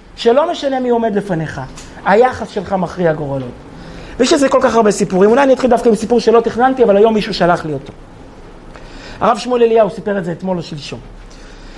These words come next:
בלוויה של זכריה באומל, עמדה אחותו,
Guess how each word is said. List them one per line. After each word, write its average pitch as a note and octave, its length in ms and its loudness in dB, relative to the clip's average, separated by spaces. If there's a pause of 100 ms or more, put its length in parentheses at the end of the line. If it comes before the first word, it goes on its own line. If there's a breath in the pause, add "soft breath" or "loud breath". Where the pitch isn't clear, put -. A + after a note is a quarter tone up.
(1400 loud breath)
בלוויה A3+ 540 4
של C4+ 200 -2
זכריה A3+ 340 2
באומל, F3 400 -4 (1080)
עמדה G#3+ 300 2
אחותו, A#3 400 -6